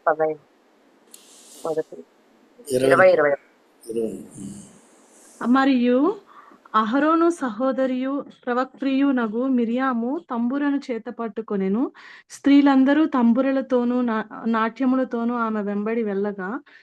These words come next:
Speaker 3: మిరియాము వారితో కలిసి ఇట్లు పల్లవి ఎత్తి పాడెను. "యెహోవాను గానము చేయుడి, ఆయన మిగులు అతిశయించి జయించెను, గుర్రమును దాని రౌతును సముద్రములో ఆయన పడద్రోసెను."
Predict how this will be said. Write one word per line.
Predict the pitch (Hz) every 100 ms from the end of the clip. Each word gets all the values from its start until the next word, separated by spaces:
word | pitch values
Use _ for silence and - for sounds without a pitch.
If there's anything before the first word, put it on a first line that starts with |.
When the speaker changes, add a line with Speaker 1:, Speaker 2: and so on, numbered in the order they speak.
| _ _
Speaker 3:
మిరియాము | 233 254 269 311 285 277
వారితో | 254 233 226 233 262
కలిసి | 254 220 220 240
ఇట్లు | 247 226 240 247
పల్లవి | - 220 233 247
ఎత్తి | 262 247 -
పాడెను. | 247 233 208 196 196 247 - - - -
"యెహోవాను | 226 220 269 277 294 285
గానము | 240 220 220 233
చేయుడి, | 240 - 208 202 202 220 285 -
ఆయన | 214 233 247
మిగులు | 240 233 262
అతిశయించి | 277 220 254 269 254 240 262
జయించెను, | 214 214 226 240 220 196 233 294 - - - 220
గుర్రమును | 254 285 285 285
దాని | 302 262 247 233
రౌతును | 220 226 226 233 220 208 - -
సముద్రములో | 226 254 226 262 269 269
ఆయన | 254 220 226
పడద్రోసెను." | 208 208 208 208 208 190 185 170